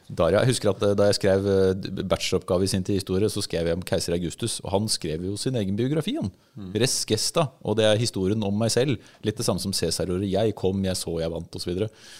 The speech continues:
Speaker 1: Og hvis man skal vurdere sånne type historiske kilder, da, så må man selvfølgelig tenke seg om. Er dette en objektiv og riktig fremstilling av det som faktisk skjedde?
Speaker 2: Det er jo sammenlignbart for eksempel med Gerd Liv Vallas selvbiografi. At det er, eh,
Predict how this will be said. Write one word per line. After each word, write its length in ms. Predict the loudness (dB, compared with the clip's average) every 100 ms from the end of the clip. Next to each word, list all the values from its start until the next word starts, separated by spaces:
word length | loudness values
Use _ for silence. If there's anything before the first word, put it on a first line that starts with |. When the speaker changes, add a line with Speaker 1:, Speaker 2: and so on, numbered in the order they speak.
| -20 -6
Speaker 1:
Og 60 | -2
hvis 140 | -2
man 100 | 0
skal 200 | 2 2
vurdere 480 | 2 2 2 4 2
sånne 240 | 0 0 0
type 260 | -2 0
historiske 400 | -2 -2 -4 -4
kilder, 240 | -4 -2 -2
da, 60 |
så 100 | -2
må 80 | -4
man 120 | -6
selvfølgelig 400 | -4 -4 -2 -4
tenke 400 | -2 -4 -4 -8
seg 140 | 0 2
om. 180 | 2 2 -4 -20 -20 _ _ _ _ _ 0
Er 140 | 4
dette 340 | 4 2 4 4 2 -2
en 260 | 0 0 -2 _ 0
objektiv 540 | 0 2 0 2 2
og 60 | 2
riktig 240 | 0 -2 -2
fremstilling 460 | -2 -2 -2 0
av 300 | 0 0 0 -2 -10
det 140 | -8 -6
som 100 | -6
faktisk 360 | -8 -8 -8 -4
skjedde? 240 | -4 -4 -4
Speaker 2:
Det 80 | -8
er 80 |
jo 80 | -4
sammenlignbart 540 | 0 0 -2 -4 -4 -4
for 80 | -6
eksempel 240 | -6 -6
med 140 | -8 -6
Gerd 220 | -6 -6
Liv 100 | -6
Vallas 380 | -4 -6 -8 -10
selvbiografi. 540 | -10 -8 -8 -10 -12 -14 _ -12
At 140 | -6
det 80 | -2
er, 200 | -2 -2 -2
eh, 220 | -2 -2